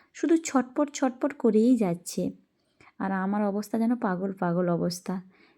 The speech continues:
কারণ একটু পরে আমাকেও রেডি হতে হবে। আজকে ওর আমি কোনো কাজে হাত লাগাতে পারছি না। ওর টিফিন তৈরি করা, ওকে খাওয়ানো, ওগুলো ওর ঠাম্মির উপর আমি দায়িত্ব দিয়ে দিয়েছি। আর আমি ওকে ব্রাশ করিয়ে, স্নান করিয়ে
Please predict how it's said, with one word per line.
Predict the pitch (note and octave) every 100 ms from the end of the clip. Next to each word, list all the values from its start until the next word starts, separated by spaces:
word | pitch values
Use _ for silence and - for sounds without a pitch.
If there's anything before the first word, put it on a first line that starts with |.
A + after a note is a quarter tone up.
| _
কারণ | G#3+ G#3
একটু | B3 A3+ - C4+
পরে | C4 B3+ C4+
আমাকেও | G3 G3 G3 A#3+
রেডি | A#3+ A3+ A3+
হতে | A3+ A#3 A#3
হবে। | A3+ G3 G#3 A#3+ _ _ _ _
আজকে | - A3 - C#4+
ওর | C4+ C#4
আমি | C#4 D4+
কোনো | - B3+ C#4
কাজে | C#4 A3 G#3
হাত | A3 G#3 G3
লাগাতে | G3 G3 G3+
পারছি | G3 F3 F3 -
না। | F3+ F3+ - _ _ _ _
ওর | A3
টিফিন | G#3+ G#3 F#3+ A#3 A3+
তৈরি | A3+ G#3+ G#3+
করা, | G#3 G#3+ G#3 G3+ G#3+ - - -
ওকে | G#3+ A#3
খাওয়ানো, | A#3 G#3+ G3 G3+ G3+ G3 G#3+ _ _ _
ওগুলো | A#3 A#3 C#4 C4+
ওর | C#4 C#4
ঠাম্মির | A3 F#3 G#3 A3
উপর | A3 A#3+
আমি | A#3+ A#3+
দায়িত্ব | F#3+ F3 F3 G3
দিয়ে | F#3 F3+
দিয়েছি। | F3 F3 F3 - F#3+ F#3 _ _ _
আর | - F#3+
আমি | F#3 G#3 A3
ওকে | A3 A#3+
ব্রাশ | G#3 F#3+ F#3 -
করিয়ে, | - A3 A#3+ C#4
স্নান | C#4 G3+ F#3+
করিয়ে | G3 A3+ B3 F#4